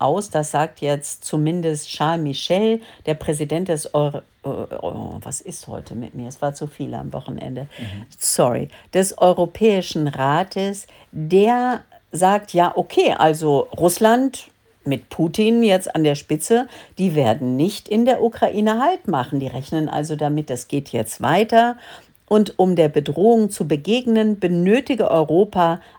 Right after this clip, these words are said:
Speaker 1: einen neuen Geist der Sicherheit und Verteidigung. Wörtlich sagt er, wenn wir Frieden wollen,
Speaker 2: Mhm.
Speaker 1: müssen wir uns auf Krieg vorbereiten.
Speaker 2: Ja,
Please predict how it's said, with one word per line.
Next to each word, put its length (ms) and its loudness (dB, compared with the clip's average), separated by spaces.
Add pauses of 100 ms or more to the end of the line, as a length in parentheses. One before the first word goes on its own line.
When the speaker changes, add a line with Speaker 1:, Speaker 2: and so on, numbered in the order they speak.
(100)
Speaker 1:
einen 360 -2
neuen 440 4
Geist 480 2
der 120 4
Sicherheit 680 2
und 200 -2
Verteidigung. 880 0 (280)
Wörtlich 440 2
sagt 300 0
er, 200 -2 (220)
wenn 220 4
wir 160 2
Frieden 500 0
wollen, 460 2 (100)
Speaker 2:
Mhm. 80 -12
Speaker 1:
müssen 340 4
wir 140 4
uns 180 -2
auf 300 0
Krieg 340 0
vorbereiten. 1000 -4
Speaker 2:
Ja, 180 -2